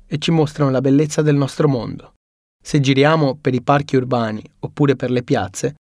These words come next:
spesso incontriamo statue oppure varie sculture scolpite su pietra arenaria, su granito oppure su marmo,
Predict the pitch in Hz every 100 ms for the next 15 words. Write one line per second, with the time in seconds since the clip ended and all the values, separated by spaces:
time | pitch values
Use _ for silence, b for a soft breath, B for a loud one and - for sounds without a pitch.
0 | _ - - 190 185 185 170 160 156 170
1 | 170 147 - - 87 - 147 151 _ _
2 | - 156 170 156 135 143 147 147 147 139
3 | 127 113 135 - - - 165 151 185 180
4 | 160 147 175 170 165 147 139 123 98 107
5 | - _ _ - 156 135 135 127 123 151
6 | 175 _ 156 151 170 151 170 143 107 101
7 | -